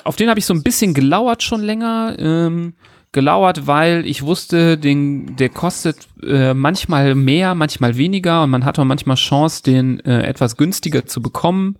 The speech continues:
Und, ähm, hab da mir so ein bisschen Preiswecker gestellt und geguckt, wann er dann, äh, günstiger kommt. Hab sogar auch überlegt, den, ähm, gebraucht zu kaufen.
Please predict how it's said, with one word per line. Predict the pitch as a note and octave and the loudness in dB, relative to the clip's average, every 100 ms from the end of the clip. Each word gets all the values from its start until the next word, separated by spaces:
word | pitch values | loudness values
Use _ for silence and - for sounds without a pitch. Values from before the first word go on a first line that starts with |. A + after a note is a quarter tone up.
| _ - - - - - - | _ -20 -10 -10 -10 -16 -2
Und, | C#3 C3 C3 C3+ C3+ - | 2 4 4 2 -2 0
ähm, | A#2 B2 B2 B2+ C3+ C3+ - - - _ _ _ _ _ - - | 2 2 4 2 0 -6 -20 -20 -20 _ _ _ _ _ -20 -10
hab | C3 E3 | -4 0
da | C3+ | 2
mir | C#3 C3 | 2 2
so | B2 | 2
ein | |
bisschen | A#2+ - A2+ | 0 0 -2
Preiswecker | - F#3+ F#3+ F3 F3 E3+ D3+ | 0 0 0 0 0 0 -2
gestellt | C#3 - C#3 C3+ C3 | -2 0 2 2 2
und | B2 | -2
geguckt, | A#2 - - | -4 -6 -2
wann | A#2+ | 0
er | A#2 | 2
dann, | A2+ A2+ A#2 | 0 -2 -4
äh, | B2 A2 A2 A2+ | -2 0 0 -2
günstiger | A#2 C#3+ - A#2+ A2 | 0 -2 0 -2 0
kommt. | - D3 C3+ | 0 -2 0
Hab | - | -2
sogar | C#3 B2 | 0 0
auch | A#2+ | 0
überlegt, | C3 B2 B2 C3+ - | 0 0 2 0 0
den, | B2 A#2+ B2 A#2+ | 0 0 0 -4
ähm, | - A2+ A2+ A2+ | -4 -4 -4 -4
gebraucht | A#2 B2+ D3 - | -6 -4 -4 -4
zu | - | -8
kaufen. | - D#3 D#3+ - E3 F3 | -6 -4 -4 -4 -8 -8